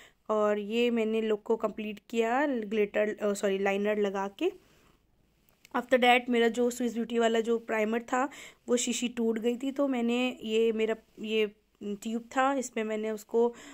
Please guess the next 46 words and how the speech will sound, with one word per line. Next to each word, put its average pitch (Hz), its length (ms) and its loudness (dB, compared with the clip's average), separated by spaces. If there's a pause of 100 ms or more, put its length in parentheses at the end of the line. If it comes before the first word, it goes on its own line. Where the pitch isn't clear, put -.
(320)
अ, 214 80 -2 (380)
भर 208 200 -2
लिया 220 200 0
था। 254 180 -2
तो 254 200 0
ये 233 240 0
मैं 226 400 -2
स्विस 208 240 -4
ब्यूटी 214 260 -4
का 220 120 -4
प्राइमर 214 420 -2
यहाँ 214 240 -4
पे 220 240 0 (100)
जो 214 260 -2
ग्लो-, 208 420 2
गोल्डन 214 460 2 (340)
टिंट 220 200 0
वाला 214 260 0
है 262 100 2
उसको 226 360 -2
अप्लाई 208 320 0
कर 214 160 -4
रही 233 120 -6
हूँ। 311 160 -6 (520)
और 220 160 0
यहाँ 226 180 -2
पे 240 120 -2
दो 240 360 6
मैं 254 180 0
फाउंडेशन 240 540 0
यूज़ 233 260 -2
कर 240 160 2
रही 240 120 0
हूँ, 240 160 -2
एक 226 240 0
है 233 60 2
Forever 220 380 0
फिफ्टी 208 280 -10
टू 233 220 -6
का 226 260 -6
and 214 260 -2
the 214 160 -4
other 220 220 0
one 220 240 0 (160)
is 214 240 -4
from 208 640 -2